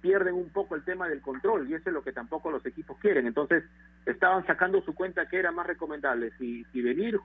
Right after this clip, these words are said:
si ir a Lima a jugar y regresarse a provincia o, o tener que encerrarse, lo cual en, en tema económico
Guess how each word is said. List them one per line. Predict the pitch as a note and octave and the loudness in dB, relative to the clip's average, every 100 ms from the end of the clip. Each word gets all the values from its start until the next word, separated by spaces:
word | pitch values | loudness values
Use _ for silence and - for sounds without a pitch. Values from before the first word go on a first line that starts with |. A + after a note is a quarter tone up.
| - C3 | -4 -2
si | - | 4
ir | F#3 | 4
a | |
Lima | F#3 G3+ | 4 2
a | - | 0
jugar | - F#3+ G3+ | 2 4 4
y | E3 | 2
regresarse | C#3 C3+ G3 F#3+ | -2 -4 -4 -6
a | |
provincia | D#3+ F3 G#3 A#3 A#3+ - - - - | -4 -4 -4 -8 -10 -10 -20 -20 -10
o, | D3+ C3+ C3 B2+ B2 B2 - | -2 2 2 2 -2 -6 -10
o | C3+ | -8
tener | B2 D3+ E3 | -4 -4 -2
que | |
encerrarse, | E3+ - C#3+ E3 E3 E3 | -2 0 4 4 2 0
lo | C3+ | 2
cual | D#3 D3+ | 2 2
en, | C#3 | 0
en | B2 B2 A2+ | -8 -12 -2
tema | D3+ D#3+ | 0 0
económico | D#3 C#3 D#3 D3+ E3 | -2 -2 -4 -4 -4